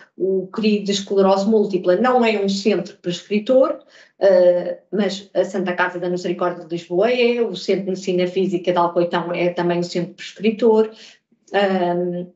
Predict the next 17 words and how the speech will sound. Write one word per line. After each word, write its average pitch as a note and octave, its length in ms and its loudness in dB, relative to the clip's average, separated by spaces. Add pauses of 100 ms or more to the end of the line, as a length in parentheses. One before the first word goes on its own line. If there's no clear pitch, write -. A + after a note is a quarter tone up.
(180)
a G3+ 180 2
Medicina G3+ 480 0
Física G#3 600 0
do F#3 120 0
Hospital F#3 460 0
Correio G3 240 -2
Cabral F#3 480 0 (340)
é G#3+ 140 2
um G3 100 -4
centro F#3 380 -10
prescritor, A#3 600 -2
portanto, - 540 -8 (1120)
e D#4+ 340 2
está D4 260 0
dependente D4 480 -2
sempre D4 480 -2
de, D4 180 -2